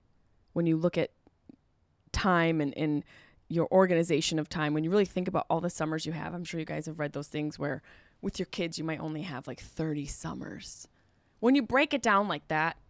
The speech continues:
it gives you a deeper appreciation for where and how you spend your time, especially time encapsulated in a holiday or a moment like that, like a summer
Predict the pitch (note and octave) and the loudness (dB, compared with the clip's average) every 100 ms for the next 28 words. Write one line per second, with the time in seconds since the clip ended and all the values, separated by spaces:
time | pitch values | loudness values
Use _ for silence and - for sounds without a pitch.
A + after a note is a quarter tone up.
0 | _ _ - G#3 - D4 D4 A#3+ - F#3 | _ _ -6 -6 -2 0 2 2 0 -2
1 | G3 F3+ D#3 - D#3 - D3+ D#3 - - | -4 -4 -8 -6 -6 -4 -4 -4 -8 -10
2 | - _ _ _ _ _ _ - F3+ E3+ | -16 _ _ _ _ _ _ -4 0 2
3 | E3+ E3 D#3+ D#3+ D#3+ D3 D3+ - D#3 D#3 | 4 4 2 0 -2 -2 -2 -4 -4 -4
4 | D#3 D3 - C#3+ G#2+ G#2 - - - C4+ | -4 -6 -8 -8 -8 -8 -10 -2 2 4
5 | C4 G#3+ F#3 - - _ _ _ _ - | 2 0 -2 -10 -20 _ _ _ _ 2
6 | A3 G3+ F3+ E3+ F#3+ F3 - F3+ F3 E3+ | 4 4 2 0 0 -2 -2 2 2 4
7 | E3 - - E3+ E3 E3 E3 - - E3+ | 2 0 -2 -2 0 -2 -4 -8 -2 0
8 | D#3+ E3+ E3+ E3 D#3+ D#3+ D#3 E3 F3 F3 | 4 6 6 6 0 0 0 6 6 6
9 | - E3 - E3+ D#3+ E3 F3 - G3+ F3+ | 2 -2 0 0 0 -2 -4 0 4 4
10 | F3 E3+ | 4 2